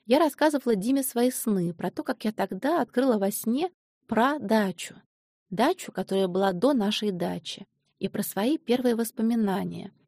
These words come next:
про то, как, на мой взгляд, формируется память. А теперь это все тоже память, полузабытые воспоминания, которые вернулись, когда я снова через много лет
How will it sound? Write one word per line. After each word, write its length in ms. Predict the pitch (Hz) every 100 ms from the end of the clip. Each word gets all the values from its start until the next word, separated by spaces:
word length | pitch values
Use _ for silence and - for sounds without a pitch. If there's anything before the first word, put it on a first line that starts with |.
| _ _
про 160 | 185
то, 180 | 175 254
как, 200 | 269 -
на 60 | 185
мой 120 | 185
взгляд, 320 | 180 180 226
формируется 640 | - 190 175 170 185 - 175
память. 640 | - 175 185 180 - - _ _ _ _ _ _ _
А 100 | 190
теперь 320 | - - 349
это 160 | 285 -
все 260 | - -
тоже 300 | 185 269 302
память, 520 | 240 - 185 180 180 -
полузабытые 640 | 180 180 185 190 269 254
воспоминания, 880 | 233 - 220 226 196 180 175 180 180 _ _ _ _
которые 320 | 190 - 190
вернулись, 540 | 185 185 196 269 233
когда 300 | - 185 180
я 60 | 185
снова 400 | - 196 240 254
через 280 | - 185 180
много 300 | 190 185 180
лет 260 | 180 233